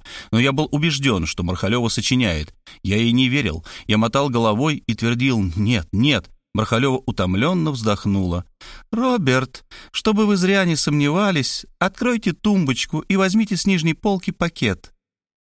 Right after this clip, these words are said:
В пакете лежала вырезка из газеты и квитанция. Я ничего не понял и вопросительно уставился на Мархалеву. "Читайте, Роберт, читайте. Сразу все поймете".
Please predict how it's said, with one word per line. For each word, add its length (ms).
В 40
пакете 440
лежала 600
вырезка 480
из 200
газеты 520
и 160
квитанция. 880
Я 180
ничего 320
не 100
понял 400
и 60
вопросительно 600
уставился 580
на 80
Мархалеву. 560
"Читайте, 640
Роберт, 320
читайте. 760
Сразу 480
все 300
поймете". 760